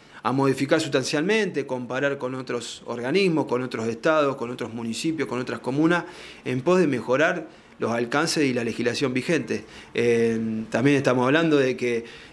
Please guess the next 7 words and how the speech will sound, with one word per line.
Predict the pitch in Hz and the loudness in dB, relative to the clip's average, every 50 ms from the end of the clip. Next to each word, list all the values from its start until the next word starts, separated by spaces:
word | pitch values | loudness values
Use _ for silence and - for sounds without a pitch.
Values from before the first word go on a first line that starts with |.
| - - | -10 -4
quien | - 117 113 | 0 0 2
les | 117 110 - | 2 4 4
habla, | 156 156 160 165 160 160 160 151 139 - - - - - _ - | 4 4 6 6 6 4 4 2 0 -4 -8 -16 -20 -20 _ -10
eh, | - - 117 113 113 110 110 110 110 110 | -4 -2 0 2 2 2 0 0 -2 0
vamos | 117 131 139 135 123 | 0 0 0 0 -2
a | 110 | 0
estar, | - 151 131 131 - | 0 0 0 0 -2